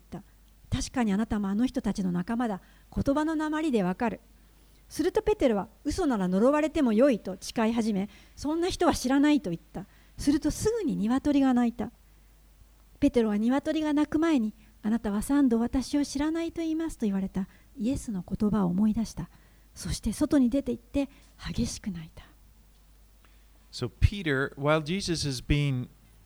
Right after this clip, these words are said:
Speaker 2: you know, inside being condemned to death, Jesus, or Peter's outside in the courtyard.
Speaker 1: イエス様はこの中で死刑宣告を受ける裁判を受けておられましたけれども、ペテロは外にある中庭に座っていました。
Speaker 2: He had a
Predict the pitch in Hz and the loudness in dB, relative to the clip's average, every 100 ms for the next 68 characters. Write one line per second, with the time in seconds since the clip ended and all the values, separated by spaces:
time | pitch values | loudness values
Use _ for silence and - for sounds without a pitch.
0 | - - 117 113 - - - _ _ _ | -16 -10 -6 -6 -8 -16 -20 _ _ _
1 | _ 143 143 - 139 131 123 127 123 - | _ -4 -2 -2 -2 -2 -2 -2 -4 -6
2 | 131 120 127 135 135 131 110 127 - 135 | -8 -4 -2 -2 -4 -4 0 0 0 -4
3 | 151 147 139 - 127 - 175 135 151 165 | -4 -4 -8 -6 4 6 6 2 2 0
4 | 175 - 135 120 127 - - 165 - 104 | -2 0 0 0 -6 -4 -2 -2 -4 -10
5 | 110 - - - - - - - - - | -12 -14 -20 -20 -20 -20 -20 -20 -20 -6
6 | 269 415 - 403 349 359 381 330 269 247 | 2 4 4 2 4 4 4 4 4 4
7 | 254 240 247 294 - - 349 349 381 359 | 4 4 4 4 2 2 4 4 0 0
8 | 269 233 202 202 269 214 262 262 214 202 | 0 4 2 4 0 2 4 4 4 2
9 | 233 247 233 196 196 202 196 - 202 185 | 2 2 2 2 2 0 -2 -2 -4 -2
10 | 185 208 254 311 - - - - 403 330 | 0 2 4 4 0 -10 -6 -2 0 2
11 | 277 269 381 370 330 254 226 247 247 202 | 4 2 0 0 0 0 2 4 4 4
12 | 208 269 294 294 285 311 311 - 202 185 | 2 0 -2 -2 -6 -8 -12 -12 -6 -6
13 | - 165 165 - 175 160 143 123 | -4 -6 -6 -8 -6 -4 -2 -4